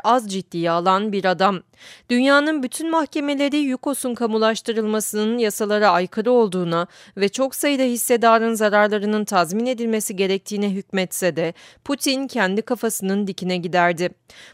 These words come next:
Batı, Rusya'nın Ukrayna'daki temsili savaşına istediği kadar söylensin. Bunlar Rusya'yı korkutup caydırmayacak. Geriye sadece bu koşullar altında yaptırımların bir işe yarayacağını ümit etmek kalıyor.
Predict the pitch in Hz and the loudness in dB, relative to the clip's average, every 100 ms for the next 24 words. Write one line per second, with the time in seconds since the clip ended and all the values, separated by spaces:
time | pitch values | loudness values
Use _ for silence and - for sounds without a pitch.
0 | - 247 240 320 285 277 - 294 277 269 | 2 2 2 -2 0 -2 -2 -2 -2 -2
1 | 208 - 254 262 254 262 254 - 202 196 | -4 2 2 2 0 -2 -4 -4 -4 -2
2 | 226 214 240 - 226 226 - 220 196 - | -4 -4 -4 -2 -2 -2 -2 -2 -4 -4
3 | 208 202 262 240 185 185 202 202 180 180 | -4 -4 -2 0 2 2 0 -2 -2 0
4 | 180 175 190 180 - _ _ 208 208 220 | -2 -2 -6 -6 -10 _ _ -2 2 4
5 | 208 214 - 208 196 - 208 202 196 226 | 2 -2 0 0 0 2 0 0 -4 -4
6 | - 202 185 175 180 185 175 180 170 - | 0 2 2 0 -2 -2 -2 -2 -2 -4
7 | _ - _ - 202 196 196 190 233 240 | _ -20 _ -4 0 4 4 4 4 6
8 | 214 170 175 170 202 - 285 - 240 226 | 4 2 0 0 -2 -2 -4 -2 0 4
9 | 196 185 - 185 175 170 175 185 - 233 | 4 2 0 -4 0 0 2 -2 0 -2
10 | 233 226 220 233 220 180 - - 262 240 | 0 0 0 0 0 -4 -6 -4 0 0
11 | 190 180 180 175 196 220 196 196 175 175 | 0 -2 0 0 0 -2 0 0 0 -2
12 | 180 175 - 185 175 180 175 | -2 -6 -2 -2 2 0 -2